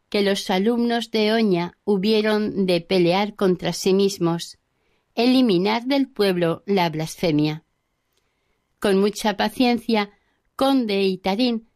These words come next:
explicaron a los alumnos de la academia que Oña sería un pueblo más hermoso si conseguían arrancarse la manía de la blasfemia, hasta que les hicieron brotar el deseo de corregir su vicio.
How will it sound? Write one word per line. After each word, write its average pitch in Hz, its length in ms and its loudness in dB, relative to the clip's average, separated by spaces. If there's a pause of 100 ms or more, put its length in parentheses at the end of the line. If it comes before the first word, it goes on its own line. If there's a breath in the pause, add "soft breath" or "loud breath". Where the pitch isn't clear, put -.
(180)
explicaron 285 840 0
a 214 80 2
los 190 240 -2
alumnos 196 540 0
de 185 100 0
la 170 120 0
academia 233 720 0 (320 soft breath)
que 226 200 2
Oña 294 340 2
sería 269 500 0
un 269 140 2
pueblo 269 440 0
más 240 420 -2
hermoso 214 600 -2 (360 loud breath)
si - 320 -2
conseguían 240 800 2
arrancarse 208 760 -2
la 180 140 2
manía 165 460 2
de 165 100 -2
la 165 160 0
blasfemia, 233 720 -2 (340 loud breath)
hasta 269 480 -2
que 247 200 0
les 208 260 -2
hicieron 226 500 0
brotar 226 420 0
el 226 160 2
deseo 220 640 0
de 196 260 0
corregir 175 540 -2
su - 240 -2
vicio. 180 500 0